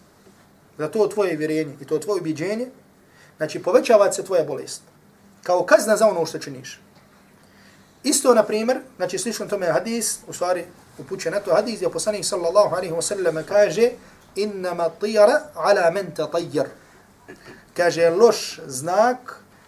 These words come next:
zadesi onoga koji u njega gleda. Da kažem ako bukvalan prijevod. Znači, loši znakovi. Znači, Arapi su imali, kad hoće da krene na put, uzme pticu i pusti je. Ode je tamo, dobro. Ode je tamo, nije dobro i tako dalje. Znači, s-, slično kod nas, na primjer, znači, razni znakovi, toga je crna mačka.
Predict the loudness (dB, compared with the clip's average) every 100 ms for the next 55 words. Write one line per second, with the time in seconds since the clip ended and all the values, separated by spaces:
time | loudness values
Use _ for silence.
0 | -12 2 2 4 -2 -4 -6 -4 0 2
1 | 2 -2 -8 -4 -4 -4 -8 -12 -20 _
2 | _ _ _ -20 -20 -20 -18 -6 -4 -2
3 | -4 -6 -8 -6 -6 -6 -10 -12 -18 _
4 | _ -20 _ _ -8 -4 -2 -2 -4 -6
5 | -6 -8 -2 0 0 -4 -6 -4 -4 -4
6 | -4 -2 -4 -4 -8 -8 -10 -12 -10 -8
7 | -10 -10 -12 -10 -10 -10 -12 -16 _ -20
8 | -20 _ 0 0 2 2 2 -2 -2 -2
9 | -2 -6 -4 -2 2 0 0 -6 -6 -8
10 | -8 -8 -10 -12 -16 _ _ -12 -10 -10
11 | -12 -16 -10 -10 -8 -6 0 2 2 -2
12 | 0 0 -2 -12 -20 -4 -2 -2 -4 -6
13 | 0 6 8 6 2 0 0 -2 0 2
14 | 2 2 0 0 -4